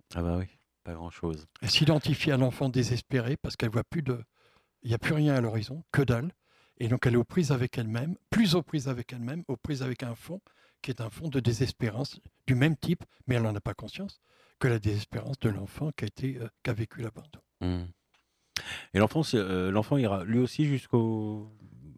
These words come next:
Speaker 1: suicide ? Pas, pas,
Speaker 2: Ben,
Speaker 1: pas,
Speaker 2: vous
Speaker 1: pas,
Speaker 2: avez,
Speaker 1: pas très
Speaker 2: non,
Speaker 1: jeune, non ?
Speaker 2: vous
Speaker 1: À
Speaker 2: avez
Speaker 1: partir
Speaker 2: des
Speaker 1: d'un certain
Speaker 2: modalités
Speaker 1: âge.
Speaker 2: que
Speaker 1: Ouais.
Speaker 2: vous connaissez. Vous avez des, certaines modalités. Alors, vous avez plus,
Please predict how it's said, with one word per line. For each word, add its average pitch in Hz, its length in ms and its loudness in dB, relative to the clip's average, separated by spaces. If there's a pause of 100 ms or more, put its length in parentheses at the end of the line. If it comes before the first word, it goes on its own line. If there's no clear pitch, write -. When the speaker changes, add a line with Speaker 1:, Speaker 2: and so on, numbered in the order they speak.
(260)
Speaker 1:
suicide ? 127 680 0 (1200)
Pas, 85 160 0
pas, - 140 2
Speaker 2:
Ben, 196 100 8
Speaker 1:
pas, 170 100 8
Speaker 2:
vous 196 80 8
Speaker 1:
pas, 196 60 8
Speaker 2:
avez, 196 220 6
Speaker 1:
pas 208 100 4
très 208 160 4
Speaker 2:
non, - 20 6
Speaker 1:
jeune, 139 240 4
non ? 107 120 2
Speaker 2:
vous 131 180 4
Speaker 1:
À 170 40 8
Speaker 2:
avez 160 160 4
Speaker 1:
partir 151 100 4
Speaker 2:
des 151 60 4
Speaker 1:
d'un 151 80 6
certain 143 180 2
Speaker 2:
modalités 135 280 2
Speaker 1:
âge. 262 100 0
Speaker 2:
que - 80 -2
Speaker 1:
Ouais. 101 100 2
Speaker 2:
vous 120 80 -2
connaissez. 135 500 0 (840)
Vous 120 180 4
avez 127 180 6
des, 120 140 4
certaines 135 340 0
modalités. 127 320 -2
Alors, 143 160 4
vous 160 240 2
avez 175 220 4
plus, 156 280 -4